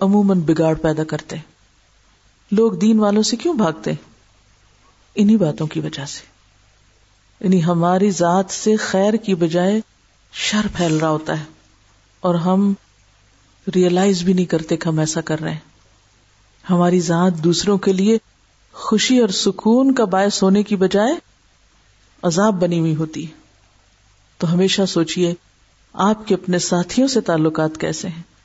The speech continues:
آپ کے دوست آپ کو کیا مقام دیتے ہیں، اور اگر آپ ہر ایک کے لیے ایک تکلیف کا باعث ہیں تو پھر آپ یاد رکھیے کہ آپ کچھ لیک کر رہے ہیں،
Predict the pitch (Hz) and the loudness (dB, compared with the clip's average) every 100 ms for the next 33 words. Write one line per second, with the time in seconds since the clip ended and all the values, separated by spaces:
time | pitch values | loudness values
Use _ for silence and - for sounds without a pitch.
0 | _ _ _ _ - 180 196 196 208 165 | _ _ _ _ -4 0 0 0 -2 2
1 | 214 269 269 - - _ 180 202 202 262 | 2 2 0 -10 -20 _ 0 0 0 -4
2 | 262 302 339 320 214 175 170 160 156 156 | 0 -2 0 -2 0 0 2 0 0 -4
3 | 160 - _ _ _ _ _ _ _ _ | -6 -12 _ _ _ _ _ _ _ _
4 | - 185 - 175 208 190 185 170 202 240 | -4 -2 -2 0 2 2 0 -2 0 2
5 | 233 214 190 185 220 220 - - _ _ | 2 0 0 2 0 0 -8 -20 _ _
6 | _ _ _ _ _ _ _ - 180 - | _ _ _ _ _ _ _ -14 -14 -4
7 | 180 180 220 277 262 196 170 160 - 165 | -4 0 2 2 0 0 0 0 -2 -4
8 | 160 156 _ _ _ _ _ _ _ _ | -6 -10 _ _ _ _ _ _ _ _
9 | _ _ _ _ 175 202 180 165 165 - | _ _ _ _ -4 0 0 0 -4 -20
10 | _ - 160 175 202 190 180 - 185 185 | _ -8 -2 0 2 0 0 -2 0 0
11 | - 165 160 175 - 165 160 156 165 156 | -2 -2 -2 -4 0 0 0 -2 -4 -4
12 | 160 160 | -6 -6